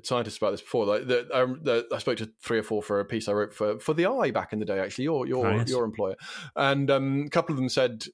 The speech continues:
Speaker 1: uh, one of them said that L N T is completely mad and ridiculous and we shouldn't use it. And the other two said it's a sort of useful fiction for draw-, you know, drawing a model, whatever, you know, it's not.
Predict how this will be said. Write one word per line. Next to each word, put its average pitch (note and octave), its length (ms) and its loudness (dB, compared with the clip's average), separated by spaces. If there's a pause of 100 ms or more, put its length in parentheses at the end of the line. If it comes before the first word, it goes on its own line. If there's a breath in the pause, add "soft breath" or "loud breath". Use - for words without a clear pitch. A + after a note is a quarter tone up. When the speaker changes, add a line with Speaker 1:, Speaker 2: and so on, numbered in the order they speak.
Speaker 1:
uh, C#3 60 2
one F3 120 4
of E3 40 0
them D3 80 0
said B2+ 220 0
that C3 80 2
L B2+ 100 2
N A#2+ 80 0
T A#2+ 160 0
is A2+ 240 -2
completely A2+ 300 -4
mad A2 140 2
and G#2 100 -4
ridiculous G2+ 360 -4
and G#2+ 60 -4
we F#2 40 -4
shouldn't G2 180 -4
use F#2+ 120 -4
it. G2 60 -2
And G2+ 80 -6
the B2 60 4
other B2+ 100 2
two A#2 140 -4
said G#2+ 140 2
it's G#2 120 -2
a G#2+ 60 -6
sort A2+ 160 -2
of G#2+ 80 -4
useful B2 420 -4
fiction G2+ 640 -4
for G2+ 360 -2 (100)
draw-, G#2+ 180 -4
you G#2+ 80 -2
know, G2 120 -2
drawing G2 340 -2
a G2 40 -2
model, F#2+ 380 -2
whatever, F#2 380 -2
you F#2+ 80 -6
know, F#2 80 -4
it's G2 200 -10
not. G2+ 120 -4